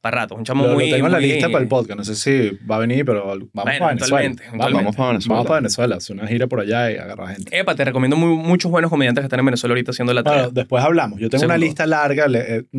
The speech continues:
Speaker 2: am-, no, es imposible seguirlos a todos. Bueno, me imagino que es posible, pero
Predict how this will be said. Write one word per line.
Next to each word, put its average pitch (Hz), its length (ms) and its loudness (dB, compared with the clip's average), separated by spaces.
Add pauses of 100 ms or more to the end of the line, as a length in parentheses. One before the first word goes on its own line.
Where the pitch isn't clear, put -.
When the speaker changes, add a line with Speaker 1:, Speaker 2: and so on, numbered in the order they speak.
Speaker 2:
am-, 123 300 -2
no, 127 200 -4
es 117 80 -2
imposible 143 380 0
seguirlos 135 340 0
a 113 120 0
todos. 147 360 2 (160)
Bueno, 117 280 0
me 107 100 -8
imagino 117 140 0
que 147 60 0
es 131 60 -4
posible, 123 380 0
pero 101 300 -8